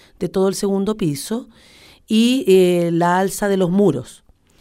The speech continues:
Eso para nosotros fue súper importante porque fue un paso en la visi-, en,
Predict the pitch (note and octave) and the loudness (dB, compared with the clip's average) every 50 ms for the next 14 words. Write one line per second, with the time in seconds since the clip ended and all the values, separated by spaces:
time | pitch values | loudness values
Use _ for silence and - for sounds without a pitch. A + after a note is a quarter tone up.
0 | _ _ - - - _ _ _ C4 A#3+ - C#4 C#4 C4 B3+ B3+ A#3+ A3 - C4 | _ _ -20 -20 -20 _ _ _ -2 0 0 2 2 2 2 2 0 0 -2 -2
1 | - B3+ A#3+ - A#3 A3+ - B3 A#3+ A3+ B3 A#3 A#3+ A#3 A3 - A#3 A#3 A#3 A#3 | -2 -2 -2 -2 -2 -2 -2 -2 -2 0 0 0 0 -2 -2 -2 -2 -4 -2 -4
2 | B3+ - A3+ G#3+ A3 - G#3+ G3+ G#3 G3+ - - - - A3 A3 A3 G#3+ - - | -4 -2 -2 -4 -2 0 0 0 0 0 -6 -14 -4 0 2 2 2 2 0 -2
3 | A#3 A3+ G#3+ - C4 A#3+ A3 G#3 F#3+ G3+ F#3+ F3 - - G#3+ G3 F#3+ - - F#3 | -2 -2 0 0 -2 0 0 0 0 0 -2 -4 -4 -6 -8 -8 -8 -8 -6 -4
4 | F3+ F3 F3+ F3+ | -2 -2 -2 -4